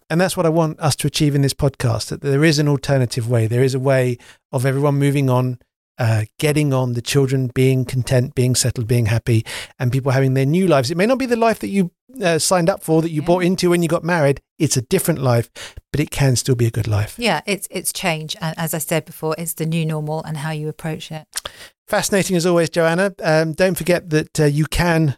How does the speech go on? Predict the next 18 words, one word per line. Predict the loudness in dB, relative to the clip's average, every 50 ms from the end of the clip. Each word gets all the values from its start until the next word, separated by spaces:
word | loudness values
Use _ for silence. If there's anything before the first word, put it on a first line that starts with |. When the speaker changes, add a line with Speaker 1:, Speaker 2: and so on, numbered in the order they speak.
| _ _
Speaker 1:
uh, | 0 0 0
view | 0 0 -2 0 2 2 2
the | 2 0 -2
video | 0 0 0 2 2 2
version | 2 2 2 0 2 0
of | -2 -4
this | -4 -2
podcast | 2 2 2 2 2 2 2 2 0 -4
if | -4 -2
you're | 2 2
listening, | 2 2 2 0 0 0 2
uh, | 2 2 2 2 0
on, | 0 0 0 2 2 2
uh, | 2 2
Spotify | 0 0 0 0 0 0 0 -4 -6 -2 0 0 2 2
or | 2 2 0
Apple. | 0 -2 -2 -2 -2 -2 -2 -4 -10 -4
You, | -2 -2